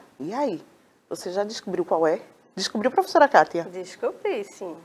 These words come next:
Speaker 1: Qual é a letrinha?
Speaker 2: A letra
Speaker 1: Vou pegar o O.
Speaker 2: N.
Speaker 1: Ah, O e o N. On.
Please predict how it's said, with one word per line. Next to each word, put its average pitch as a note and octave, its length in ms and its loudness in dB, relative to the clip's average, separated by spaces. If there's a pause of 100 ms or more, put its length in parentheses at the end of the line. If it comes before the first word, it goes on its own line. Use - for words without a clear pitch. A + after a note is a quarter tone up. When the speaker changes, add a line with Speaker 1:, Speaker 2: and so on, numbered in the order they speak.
(140)
Speaker 1:
Qual F4 240 0
é B3+ 160 4
a G3 40 4
letrinha? E3+ 540 -2 (220)
Speaker 2:
A F#3 120 -2
letra F#3 180 -2
Speaker 1:
Vou F#3+ 80 10
pegar G3 340 12
o F#3+ 40 10
O. - 20 8
Speaker 2:
N. G#3+ 1120 4
Speaker 1:
Ah, G#3+ 760 8 (120)
O E3+ 460 12 (440)
e A#3+ 120 8
o C#4+ 140 12
N. G3+ 300 10 (100)
On. A#3 580 12